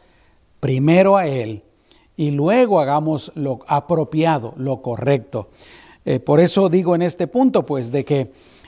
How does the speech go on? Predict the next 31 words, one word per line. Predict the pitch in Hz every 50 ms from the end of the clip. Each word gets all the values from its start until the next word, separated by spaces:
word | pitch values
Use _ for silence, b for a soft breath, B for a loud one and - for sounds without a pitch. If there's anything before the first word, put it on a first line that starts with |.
| b
eh, | - 147 139
la | 143 151 147
obediencia | 147 143 156 147 143 135 170 208 233 254 240 202 160 - 147 139
es | 131 -
una | 180 190 190 175 160 151
de | 139 135
las | 127 123 120 -
cosas | 175 170 139 147 143 139
más | 151 151 - -
importantes | 160 143 120 143 131 113 - 160 151 151 139 156 147 127 - - b b b b b b b
que | - 143 131
Dios | 120 131 143 151 147 120 - - -
nos | - 131 127 113 - -
pide. | - 131 123 117 117 107 - b b b b b b b b b b b
Esa | 180 170 214 214
sería | - 208 185 180 196 190 175
la | 156 135
primer | 147 143 143 147 160 175 180 170 170 165
verdad. | 147 143 139 131 131 143 151 135 117 104 - b b b b b b -
La | 185 175
segunda | 151 - 190 185 220 277 285 294 311 233
verdad | 202 185 165 151 185 175 175 175 -
es | - 160 -
que | - 220
la | 196 175
obediencia | 160 151 156 156 147 165 180 208 226 226 180 - - 160 151 160 - b b b b b b b b b
realmente | - 151 175 208 226 226 240 226 - 214
es | 180 - -
una | 220 214 208 180
decisión | 151 151 131 - 147 127 - - 196 208 208 196 165
personal. | - - 202 196 190 165 - - 156 143 135 147 151 143 131 117 107